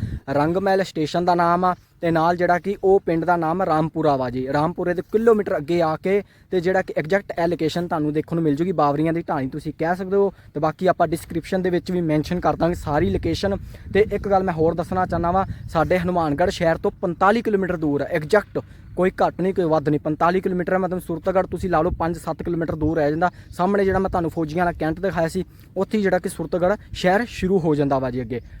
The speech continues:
ਠੀਕ ਆ ਜੀ। ਇਹ ਸਾਰਾ ਬਿਰਾਨੀ ਮਾਹੌਲ ਤੁਸੀਂ ਦੇਖ ਸਕਦੇ ਹੋ, ਬੜਾ ਹੀ ਖੂਬਸੂਰਤ ਨਜ਼ਾਰਾ ਵਾ। ਹੋਰ ਪਤਾ ਨਹੀਂ ਕਿੰਨੀਆਂ ਕੁ ਫਿਲਮਾਂ ਦੀ ਸ਼ੂਟਿੰਗ ਇਸ ਇਲਾਕੇ ਵਿੱਚ ਹੋ ਚੁੱਕੀਆਂ ਵਾ। ਤੇ ਮੇਨ ਜਿਹੜੀ ਆਪਾਂ ਸੁੱਚਾ ਸੂਰਮਾ ਫਿਲਮ ਦੀ ਤੁਹਾਨੂੰ ਲੋਕੇਸ਼ਨ ਦਿਖਾਈ ਆ,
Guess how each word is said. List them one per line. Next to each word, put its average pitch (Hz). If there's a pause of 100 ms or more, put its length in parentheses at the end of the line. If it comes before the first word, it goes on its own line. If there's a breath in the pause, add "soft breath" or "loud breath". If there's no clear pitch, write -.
ਠੀਕ 165
ਆ 190
ਜੀ। 185
ਇਹ 175
ਸਾਰਾ 170
ਬਿਰਾਨੀ 160 (280 soft breath)
ਮਾਹੌਲ 160
ਤੁਸੀਂ 175
ਦੇਖ 151
ਸਕਦੇ 160
ਹੋ, 170
ਬੜਾ 175
ਹੀ 220
ਖੂਬਸੂਰਤ 196
ਨਜ਼ਾਰਾ 175
ਵਾ। 180 (280 soft breath)
ਹੋਰ 175
ਪਤਾ 196
ਨਹੀਂ 196
ਕਿੰਨੀਆਂ 202
ਕੁ 196
ਫਿਲਮਾਂ 185
ਦੀ 185
ਸ਼ੂਟਿੰਗ 180 (100)
ਇਸ 170
ਇਲਾਕੇ 165
ਵਿੱਚ 170
ਹੋ 160
ਚੁੱਕੀਆਂ 160
ਵਾ। 131 (360 soft breath)
ਤੇ 170
ਮੇਨ 170
ਜਿਹੜੀ 190
ਆਪਾਂ 190
ਸੁੱਚਾ -
ਸੂਰਮਾ 175
ਫਿਲਮ 180
ਦੀ 185
ਤੁਹਾਨੂੰ 156
ਲੋਕੇਸ਼ਨ 160
ਦਿਖਾਈ 160
ਆ, 185